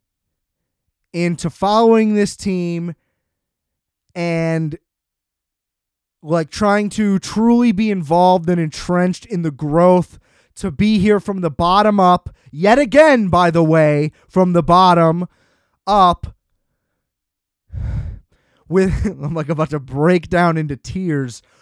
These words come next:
with the, with the hope that all that I was being fed had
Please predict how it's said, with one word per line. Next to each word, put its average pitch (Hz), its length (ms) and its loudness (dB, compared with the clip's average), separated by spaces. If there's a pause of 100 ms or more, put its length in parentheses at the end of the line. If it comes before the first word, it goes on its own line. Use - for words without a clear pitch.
(140)
with 196 460 -6
the, 202 440 -2 (1500)
with 196 220 -4
the 226 140 -2
hope 277 380 2
that 254 300 -4 (400)
all 254 280 2
that 240 160 -2
I 220 140 0
was 214 200 0
being 208 340 0
fed 180 640 0 (960)
had 254 280 -2